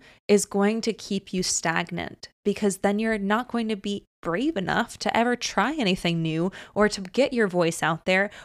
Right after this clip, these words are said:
or to go out and do something, because you're like, "Well, oh gosh, well, am I doing the right thing?" You know, screw it. Just go and learn and live and do the things that you wanna do.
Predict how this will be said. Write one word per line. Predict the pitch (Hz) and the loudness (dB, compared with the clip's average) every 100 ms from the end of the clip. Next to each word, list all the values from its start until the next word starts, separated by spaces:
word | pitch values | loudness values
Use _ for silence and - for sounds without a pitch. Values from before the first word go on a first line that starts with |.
| - | -6
or | 226 226 | -2 0
to | 226 226 | 0 -2
go | 202 214 | 0 2
out | 254 262 | 4 2
and | 220 202 | 0 -2
do | 226 294 | 0 -2
something, | - 165 165 170 185 | -2 -4 -4 -2 0
because | 202 202 202 - | -2 -4 -4 -4
you're | 214 | -4
like, | 202 196 - | -4 -6 -6
"Well, | 190 - - - _ - | -8 -8 -16 -20 _ -6
oh | 202 | -4
gosh, | 202 190 185 208 | 0 -2 -2 -6
well, | - | -4
am | 196 | -2
I | 180 | -2
doing | 180 214 214 | 0 0 0
the | 208 | 0
right | 214 - | -2 -2
thing?" | 220 214 220 - - | -2 0 -4 -8 -6
You | 196 | -4
know, | - - - - - | -4 -6 -20 -20 -8
screw | - - - 392 494 | -6 -6 -2 -2 -2
it. | 202 - - | -6 -8 -4
Just | 320 330 - | -2 -2 -2
go | 277 349 381 | -2 0 0
and | 339 247 233 | 0 0 0
learn | 277 359 381 294 | 0 0 0 0
and | 220 220 | -2 0
live | 294 381 269 | 2 2 2
and | 202 202 | 2 2
do | 277 330 330 | 0 0 -2
the | 208 | -2
things | - - 339 320 | -8 -2 0 0
that | 233 - | -2 -4
you | 208 269 | -4 -4
wanna | 254 226 | -2 -4
do. | 185 262 311 262 | -4 -4 -2 -4